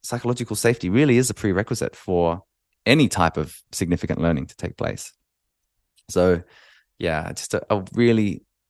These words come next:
wonderful, brave, bold approach to safety in schools, um, about how we can design the environments in a way where people feel safe, um, rather than, you know, hardening our schools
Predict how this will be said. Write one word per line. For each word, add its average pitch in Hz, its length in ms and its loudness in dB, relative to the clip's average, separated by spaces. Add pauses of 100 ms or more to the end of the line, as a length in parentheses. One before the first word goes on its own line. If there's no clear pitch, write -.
(120)
wonderful, 110 720 0
brave, 101 560 0
bold 98 260 4
approach - 500 -6
to 85 320 -4
safety 92 480 -6
in 85 100 -2
schools, - 680 -8 (500)
um, 110 560 -10 (420)
about 90 200 -2
how 110 140 0
we 107 80 2
can 101 140 -4
design 95 440 0
the 90 80 0
environments 80 540 -4
in 87 60 -6
a 80 40 -4
way 78 200 -6
where 78 140 -8
people 113 300 -12
feel 117 220 -6
safe, - 420 -12 (640)
um, 80 460 -10 (320)
rather 92 220 0
than, 87 240 -4
you 110 80 -6
know, 85 100 -4
hardening 104 560 2
our 95 120 0
schools 87 600 -8